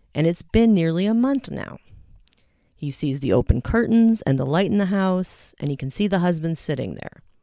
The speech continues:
Whether he noticed this house before or not, or if he just happened upon this,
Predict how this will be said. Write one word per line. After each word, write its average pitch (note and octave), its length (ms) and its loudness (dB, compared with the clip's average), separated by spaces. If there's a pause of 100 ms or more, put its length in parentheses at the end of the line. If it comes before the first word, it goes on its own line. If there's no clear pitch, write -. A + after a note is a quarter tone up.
(720)
Whether F#3 300 4
he F#3 220 -2
noticed E3+ 440 2
this G3+ 180 -2
house F#3+ 240 0
before G3+ 500 0
or D3 160 -2
not, B2 540 -8 (380)
or D#3 100 -4
if D#3 80 -4
he F3 80 -4
just E3 240 -2
happened E3+ 360 0
upon A#3+ 580 4
this, A#2 520 -8